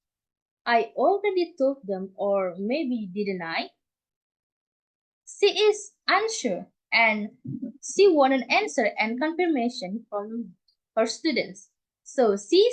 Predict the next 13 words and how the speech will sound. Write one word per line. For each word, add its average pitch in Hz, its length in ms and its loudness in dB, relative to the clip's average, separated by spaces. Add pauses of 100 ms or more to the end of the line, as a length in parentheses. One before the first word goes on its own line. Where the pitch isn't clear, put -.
(140)
say, 202 340 -4 (1040)
I 320 240 2
told 494 260 4
you 370 140 6
that 233 180 4
today 233 320 2
we 226 200 -2
will 220 220 2
do 214 160 -4
a 202 60 -4
quiz, - 440 -8 (100)
didn't 208 280 0
I? 170 320 -2